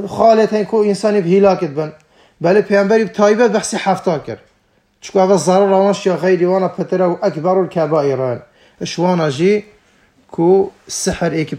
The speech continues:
ایک شون پیامبری بحث سحر ایک علیه الصلاة والسلام. گویا دی مسئله دی ان الساحر یکفر. کو اوه مروف سحر کر کافرت بد. معنی شیخ محمد عبدالوهاب رحمه خود سر بد. یه سروی قول عالمانه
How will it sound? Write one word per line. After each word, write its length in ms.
ایک 240
شون 220
پیامبری 420
بحث 220
سحر 340
ایک 160
علیه 300
الصلاة 480
والسلام. 640
گویا 360
دی 460
مسئله 500
دی 120
ان 260
الساحر 640
یکفر. 500
کو 100
اوه 280
مروف 420
سحر 380
کر 400
کافرت 460
بد. 220
معنی 260
شیخ 200
محمد 360
عبدالوهاب 460
رحمه 280
خود 240
سر 200
بد. 180
یه 100
سروی 380
قول 300
عالمانه 720